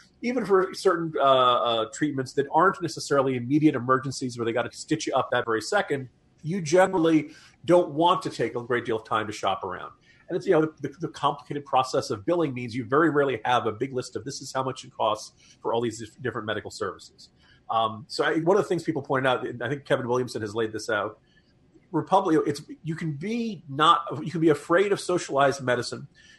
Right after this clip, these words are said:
You can be afraid of the Democrats' ideas. You can be frustrated with Obamacare, but you can still not necessarily like the system we had had before Obamacare was implemented.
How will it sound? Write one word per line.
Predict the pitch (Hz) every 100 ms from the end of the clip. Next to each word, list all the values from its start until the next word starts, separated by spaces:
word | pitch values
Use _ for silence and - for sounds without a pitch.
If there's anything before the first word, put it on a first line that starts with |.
| -
You | 135
can | 143
be | 135
afraid | 131 - 151 175
of | 175
the | 143
Democrats' | 143 143 139 127 120
ideas. | 110 110 104 101 98
You | -
can | 120
be | 123
frustrated | - 170 180 - 170 156 135
with | 135
Obamacare, | 120 117 110 117 120 - 90 - - - - - _ -
but | 185
you | 196
can | 202 185
still | - 262 254
not | 165 170 160
necessarily | 160 165 147
like | 117 113 135 -
the | 131
system | - 147 147 156 131
we | 123 120
had | 123 -
had | 127 127
before | 117 - 120 135
Obamacare | 139 139 143 151 156 151
was | 135
implemented. | 147 160 151 151 165